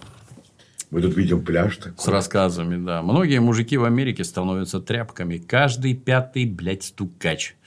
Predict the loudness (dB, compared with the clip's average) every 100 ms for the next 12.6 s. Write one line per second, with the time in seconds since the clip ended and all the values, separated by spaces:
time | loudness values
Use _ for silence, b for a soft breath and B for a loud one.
0 | B B B 0 0 2 2 4 4 6
1 | 6 4 2 2 2 0 2 0 -4 -4
2 | -2 0 -2 -4 -2 -4 -6 -10 -12 -4
3 | -2 0 2 2 0 -16 _ _ -14 -4
4 | -2 0 -2 0 0 0 0 -2 -2 -6
5 | -6 -6 -8 -12 _ _ _ _ _ _
6 | -20 -20 _ _ -12 b b b b b
7 | _ -4 -4 -2 -4 -2 -2 -2 -2 -2
8 | -2 -4 -4 -2 4 6 8 6 6 6
9 | 4 2 0 2 4 4 2 0 2 2
10 | 4 2 2 -4 -8 -8 -2 0 2 2
11 | 0 -4 -6 -2 0 2 2 2 2 2
12 | 2 2 0 0 0 -2